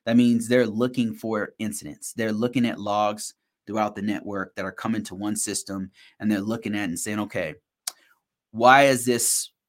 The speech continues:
why does this log look like this?" They're looking for patterns, like, Okay, why is this person lo-, um, failed their authentication, like, they, they're attempting to log in over and over again,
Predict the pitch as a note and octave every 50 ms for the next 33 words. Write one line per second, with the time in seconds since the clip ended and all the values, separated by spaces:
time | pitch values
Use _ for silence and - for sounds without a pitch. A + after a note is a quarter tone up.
0 | _ - A2+ G#2+ A#2 C3 C#3 C#3 C#3 C3 A#2+ A2 A#2+ - - A2+ A2+ A2 G#2+ G2+
1 | G2 G#2 G2+ - G2 F#2 - - - D2 - - - A#2+ B2+ C3 B2+ C3 A2+ -
2 | G#2 F#2+ - - A#2 A2 G2+ G2 F#2 F2 F#2 F2+ F#2 F#2+ - G#2 G#2 G#2 - G#2
3 | G2+ G2 F#2+ _ - - - _ _ _ - G#2 A#2 C3 C3+ C#3+ C#3+ C3 C3 -
4 | - - C#3 B2+ B2 - - A#2+ A2 A2 A2 - - B2 A#2 A2+ G#2 - _ _
5 | _ _ _ - A2 A2 G#2 G2+ G2+ G2 F#2+ D#2 - _ _ _ _ _ _ _
6 | _ _ _ _ _ _ _ _ _ _ _ _ _ _ _ _ _ - D3+ D#3
7 | D#3 D3+ D3 B2 B2 B2+ B2 A#2 A2+ A2 A2 - _ _ _ - - A2 A2 -
8 | C3 A#2+ A#2 A2 - - B2 A#2+ A#2 A#2 G#2+ G2 F#2+ F#2+ G2 - _ - G#2+ G#2+
9 | A2+ A2 G#2+ - - A#2+ B2+ B2+ B2+ B2 - D3 C3+ B2+ - B2+ A#2+ - B2+ A2
10 | A2 A2 A2 A2 G#2 A2 G#2+ G2+ - - A#2 A2+ A2 A2+ G#2+ G#2 G2+ G2+ G2 G2+
11 | F#2+ F#2 G2 F#2 F#2 F#2 F#2